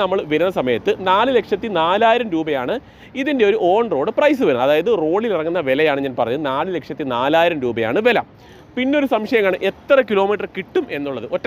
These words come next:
ചാർജിൽ. ഇതിപ്പം ഫുൾ ചാർജ് ആക്കാൻ നമുക്ക് ഏകദേശം വേണം നാല് മണിക്കൂറാണ് നമുക്ക് ഏകദേശം വേണ്ടത്. ഒരു എൺപത് ശതമാനം വരെ എനിക്ക് ഒരു മൂന്ന് മണിക്കൂർ കൊണ്ടൊക്കെ ആവുന്നുണ്ട്. ന-, ഫുൾ ചാർജ് ആവാനായിട്ട് ഏകദേശം ഒരു നാല് മണിക്കൂർ എടുക്കും. അതിന്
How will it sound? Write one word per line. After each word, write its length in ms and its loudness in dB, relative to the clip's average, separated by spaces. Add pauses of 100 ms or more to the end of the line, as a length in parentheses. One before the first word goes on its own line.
ചാർജിൽ. 320 -2 (460)
ഇതിപ്പം 340 2
ഫുൾ 160 -4 (100)
ചാർജ് 260 4
ആക്കാൻ 280 0
നമുക്ക് 240 -4
ഏകദേശം 400 -2
വേണം 240 -4
നാല് 400 2
മണിക്കൂറാണ് 540 0
നമുക്ക് 240 -4
ഏകദേശം 440 0
വേണ്ടത്. 260 2 (400)
ഒരു 100 4 (120)
എൺപത് 300 2
ശതമാനം 360 0
വരെ 100 0
എനിക്ക് 220 -6
ഒരു 120 -4
മൂന്ന് 220 0
മണിക്കൂർ 300 0
കൊണ്ടൊക്കെ 300 2
ആവുന്നുണ്ട്. 400 0 (460)
ന-, 160 0 (140)
ഫുൾ 240 -2
ചാർജ് 300 2
ആവാനായിട്ട് 460 2
ഏകദേശം 260 -2
ഒരു 100 -6
നാല് 260 2
മണിക്കൂർ 360 -2
എടുക്കും. 200 -4 (160)
അതിന് 200 -2